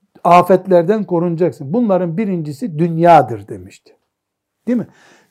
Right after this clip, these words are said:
Dünya senin, yok, dünya senin, e, bir fitnendir demişti. İkincisi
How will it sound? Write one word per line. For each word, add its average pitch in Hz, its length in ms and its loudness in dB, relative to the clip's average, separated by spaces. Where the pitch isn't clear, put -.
Dünya 190 1040 4
senin, 190 500 -2
yok, 156 340 -4
dünya 190 440 2
senin, 175 440 -4
e, 135 60 -4
bir 156 240 -6
fitnendir 160 760 -2
demişti. 147 560 -8
İkincisi 226 720 -8